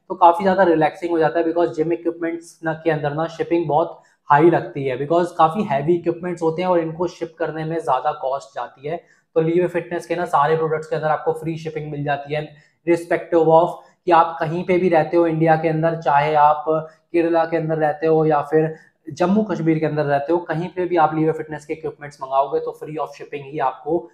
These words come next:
अ, ये ship करेंगे। और ये price ना बहुत ही competitive है। मैंने और भी nine post barbell holders देखे थे और brands के, उनके barbell holders तेरह चौदह हजार रुपए के जा रहे थे और quality wise मेरे को कुछ भी difference feel नहीं हुआ।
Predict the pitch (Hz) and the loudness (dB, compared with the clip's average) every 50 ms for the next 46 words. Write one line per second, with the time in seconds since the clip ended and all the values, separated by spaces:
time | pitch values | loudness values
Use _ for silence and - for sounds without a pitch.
0 | _ - - - 143 139 139 139 135 131 135 156 160 165 160 160 - 160 156 156 | _ -16 -8 -2 0 0 0 0 -2 -6 -6 -4 -4 -4 -4 -6 -6 -6 -6 -6
1 | 160 - 135 131 127 120 127 123 117 - _ _ _ _ _ - 147 151 151 156 | -6 -8 -8 -8 -8 -10 -12 -14 -14 -14 _ _ _ _ _ 0 2 4 4 2
2 | 165 156 165 165 143 151 185 185 185 170 160 165 165 165 165 175 180 175 151 156 | 0 -4 -6 -8 -4 -2 -2 0 2 4 4 4 4 2 0 0 -2 0 0 2
3 | 135 143 156 156 196 185 - - 143 - - 156 147 156 156 156 156 151 165 165 | 2 2 2 0 -4 -8 -2 -2 -2 -2 -4 -6 -6 -6 -4 -2 -2 -2 -2 -2
4 | 165 156 151 165 165 165 151 147 151 156 147 165 165 160 139 139 143 147 - - | -2 -2 -2 -2 -2 2 2 2 2 0 -4 -6 -6 -6 -6 -6 -8 -10 -8 -8
5 | 156 156 151 - - 139 135 135 147 - - 131 135 135 131 151 147 147 - 143 | -8 -8 -4 0 2 2 2 2 -2 -4 -4 -4 -8 -8 -6 -8 -8 -8 -8 -10
6 | 135 135 147 147 143 - 160 139 143 143 143 143 147 147 143 143 143 - - - | -10 -8 -8 -8 -8 -6 0 2 2 2 2 2 -2 -2 -2 -4 -6 -10 -8 -6
7 | 190 202 196 - _ _ _ _ - 160 165 165 170 - 202 185 151 160 151 151 | -6 -6 -6 -10 _ _ _ _ -6 -4 -4 -4 -2 -2 -2 2 4 4 4 4
8 | 151 165 170 147 143 151 147 143 175 180 180 - - 175 170 180 180 180 180 180 | 4 0 -2 -2 0 -2 0 0 0 -2 -2 -2 -4 -2 0 0 0 0 0 0
9 | 180 180 190 175 170 156 156 151 147 151 151 151 147 139 143 135 135 127 131 135 | 2 2 2 2 2 4 2 2 2 0 -2 -4 -4 -2 -2 -2 0 -2 -2 -2
10 | 131 135 160 170 180 - _ _ _ - 151 156 160 160 156 151 151 151 156 175 | -4 -6 -6 -6 -6 -6 _ _ _ 2 4 4 4 2 0 0 0 0 0 0
11 | 180 180 190 180 165 160 170 170 170 175 170 160 156 160 180 180 - - 185 170 | -4 -4 -4 -2 0 0 0 -2 -4 -2 -2 -2 -2 -2 -6 -6 -8 -8 -8 -8
12 | - - 151 147 180 190 147 156 147 - 160 165 165 165 160 - 156 151 151 151 | -8 -8 -10 -6 -6 -6 -4 -4 -6 -4 -4 -6 -6 -6 -8 -4 -4 -4 -2 -2
13 | 147 147 147 143 147 151 147 - - | -6 -6 -4 0 2 0 0 0 -2